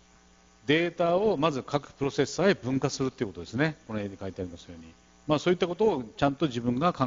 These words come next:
えてやんなきゃいけなくなったと。で、処理をちゃんと各プロセッサーへ割り当てすると。まあ、これはそのエムピーアイとか、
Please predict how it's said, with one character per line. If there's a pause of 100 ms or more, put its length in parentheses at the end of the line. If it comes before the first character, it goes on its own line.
え
て
や
ん
な
き
ゃ
い
け
な
く
な
っ
た
と。 (600)
で、
処
理
を
ち
ゃ
ん
と (320)
各
プ
ロ
セ
ッ
サ
ー
へ
割
り
当
て
す
る
と。 (300)
ま
あ、
こ
れ
は
そ
の
エ
ム
ピ
ー
ア
イ
と
か、